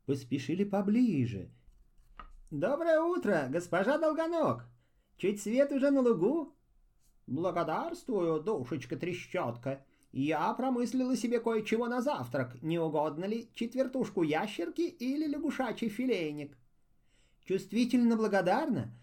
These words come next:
но нынче у меня нет ни малейшего аппетита. Я совсем по другому делу явилась на луг. У отца сегодня гости. Мне придется танцевать перед ними. Вот я и хочу немного поупражняться на досуге".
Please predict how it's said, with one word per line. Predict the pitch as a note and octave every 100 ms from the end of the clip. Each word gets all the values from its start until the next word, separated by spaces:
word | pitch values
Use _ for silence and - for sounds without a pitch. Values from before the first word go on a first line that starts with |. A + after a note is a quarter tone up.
| _
но | A#2+ E3
нынче | G#3 E4+ E4 A#3
у |
меня | G3+ F3+ E3
нет | G3 C#4
ни | B3 D4+
малейшего | C4 B3+ C#4 G3+ A#3 A#3
аппетита. | - G3+ A3 - A#2 - - - _ _
Я | A3+ F4
совсем | C#4 D4 C#4+ C#4+
по | A#3+
другому | B3 B3+ B3+ A#3+
делу | G#3 G3 A#2+ B2+ - -
явилась | C#3+ D3+ C#3 C#3 A#2
на | D3
луг. | C#3+ G#2+ - - _ _ -
У | B2+
отца | C#3+ - B2+ F#3 B3+ - _
сегодня | - F3+ C#4 F4 F4
гости. | C#4+ G3 G#3 G3+ - F3 - _
Мне | - E3 G3
придется | G3+ F#3+ G3 G3 F3+ -
танцевать | F3+ F3 E3 D3+ G#3 E4+
перед | - G3+ F3
ними. | E3+ D3 A2+ G2 - -
Вот | G#2 B2 D#3+ -
я | E3+
и | D#3+
хочу | F#3 G3 - D#3+ - -
немного | C3+ D3+ D3 E3 D#3 C3 -
поупражняться | - D4 D4+ F4 A3+ D3 G#2 G2+ G#2+
на | G#2+
досуге". | A#2 C3+ - F#2+ D#2+